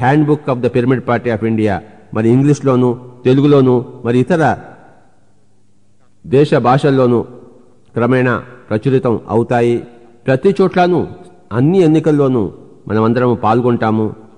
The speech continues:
అందరికీ చూపిస్తాం పార్టీ అంటే ఎలా ఉండాలో, అభ్యర్థి అంటే ఎలా ఉండాలో, మరి ఓటర్లు వేసేవాళ్ళు ఎలా ఉండాలో,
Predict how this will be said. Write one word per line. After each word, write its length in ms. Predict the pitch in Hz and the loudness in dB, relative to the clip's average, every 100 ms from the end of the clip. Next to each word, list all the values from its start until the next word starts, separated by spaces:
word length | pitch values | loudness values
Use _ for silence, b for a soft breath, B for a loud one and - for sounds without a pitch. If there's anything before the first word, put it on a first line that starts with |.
| _ _ _ _ _ _ _ - | _ _ _ _ _ _ _ -4
అందరికీ 420 | 143 180 220 214 - | 0 2 2 0 -2
చూపిస్తాం 480 | 196 190 - 113 85 - - - - - _ _ _ _ _ _ - | -2 -2 -2 -2 -4 -10 -20 -20 -20 -20 _ _ _ _ _ _ -2
పార్టీ 300 | 110 - 131 | -2 0 0
అంటే 180 | 120 | 2
ఎలా 200 | 113 117 | 2 2
ఉండాలో, 420 | 139 147 151 160 165 - - - - _ _ - | 2 2 2 2 -2 -8 -20 -20 -20 _ _ -10
అభ్యర్థి 400 | 120 139 160 151 | -2 2 2 2
అంటే 160 | 151 | 2
ఎలా 180 | 143 143 | 2 2
ఉండాలో, 460 | 143 139 143 147 147 - - - - | 2 2 2 0 -2 -12 -20 -20 -6
మరి 120 | 113 | 0
ఓటర్లు 460 | 110 131 147 151 127 | 2 2 2 0 2
వేసేవాళ్ళు 640 | 113 131 160 147 127 127 123 - | 0 2 2 2 2 0 -2 -10
ఎలా 220 | 95 113 113 | -4 0 2
ఉండాలో, 520 | 113 110 107 107 | 2 0 0 -2